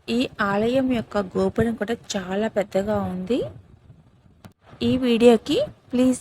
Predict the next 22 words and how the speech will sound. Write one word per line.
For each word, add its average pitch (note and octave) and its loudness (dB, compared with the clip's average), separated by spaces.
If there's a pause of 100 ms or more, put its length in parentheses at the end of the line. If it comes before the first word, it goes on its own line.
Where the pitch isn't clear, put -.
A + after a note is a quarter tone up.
ఎవరైనా G#3 4
లైక్ G3 -2
చేయడం B3 6
మర్చిపోయినట్లయితే G#3 0
ప్లీజ్ A#3+ -4 (120)
ఒక G3 0
లైక్ F3 -2
చేసి G3+ -6
మీ B4 -6
ఫ్రెండ్స్‌కి B3 -4
షేర్ F#3 -4
చేయండి. F#3 -6 (640)
అలానే E4+ 2 (100)
మన A3 -6
ఛానల్ని G3 -2
ఎవరైనా F#3+ -2
కొత్తగా F3+ -6
చూసేవారైతే G3+ -4
ప్లీజ్ F#4 0
సబ్స్క్రైబ్ - -6
చేయండి. F#3+ -4 (1300)
మనకి A3+ 4